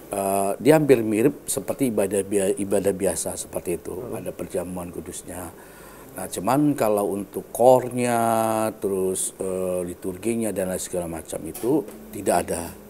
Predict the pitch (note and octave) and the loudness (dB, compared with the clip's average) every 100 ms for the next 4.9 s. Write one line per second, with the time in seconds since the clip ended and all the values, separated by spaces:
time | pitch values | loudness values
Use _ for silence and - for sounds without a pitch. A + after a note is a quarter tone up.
0 | - - - - - E2 - E2+ - - | -20 -16 -8 -6 -4 -6 -4 -6 -8 -14
1 | - - - - F2 G#2 C3+ - - - | -20 -20 -14 -8 -2 2 2 0 -14 -20
2 | - - F2+ F2+ A2 B2+ C3 G2+ G2 G2 | -20 -10 -6 0 0 0 -2 -4 -2 -2
3 | F#2 F#2+ F2+ E2+ F#2 E2 - - - F#2 | -2 -4 -8 -6 -6 -6 -8 -8 -6 -6
4 | - - E2 - F#2 - G2 C#3 | -6 -10 -10 -10 -8 -2 2 2